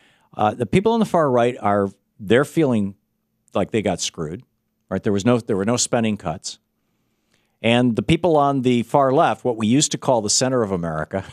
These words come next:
<laughs> people who think we should have strong Social Security and, uh, you know, rich people should pay, you know, reasonable taxes and maybe having more billionaires isn't a good idea. And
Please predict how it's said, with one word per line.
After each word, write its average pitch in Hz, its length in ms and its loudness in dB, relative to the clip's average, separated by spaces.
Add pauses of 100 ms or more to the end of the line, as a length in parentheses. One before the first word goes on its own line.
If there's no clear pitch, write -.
(100)
<laughs> - 180 -20
people - 220 -6
who 113 80 2
think 123 200 0
we 120 80 0
should 120 140 -2
have 101 100 -2
strong 110 340 0
Social 113 320 -4
Security 107 600 0
and, 101 160 -2 (280)
uh, 95 200 -2
you 120 120 0
know, 95 60 2
rich 104 240 -2
people 127 220 -2
should 110 180 -4
pay, 113 220 2 (180)
you 120 80 0
know, 101 300 -2 (640)
reasonable 120 520 2
taxes 110 520 -2
and 90 200 -2
maybe 104 360 0
having 110 260 0
more 107 220 2
billionaires 110 480 -2
isn't 104 180 -2
a 107 60 0
good 107 160 0
idea. 101 400 0
And 85 140 -4